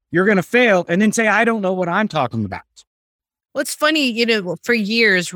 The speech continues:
Speaker 2: um, I owned a theater for twelve years, right? And I had, um, God, I, I cycled through hundreds of improv performers and thousands of students.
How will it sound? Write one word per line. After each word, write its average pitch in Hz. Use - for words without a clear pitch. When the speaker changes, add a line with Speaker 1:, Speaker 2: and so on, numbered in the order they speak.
Speaker 2:
um, 170
I 214
owned 233
a 202
theater 190
for 175
twelve 165
years, 151
right? 156
And 165
I 156
had, 147
um, 151
God, 156
I, -
I -
cycled 180
through 175
hundreds 165
of 156
improv 160
performers 160
and 151
thousands 156
of 156
students. 160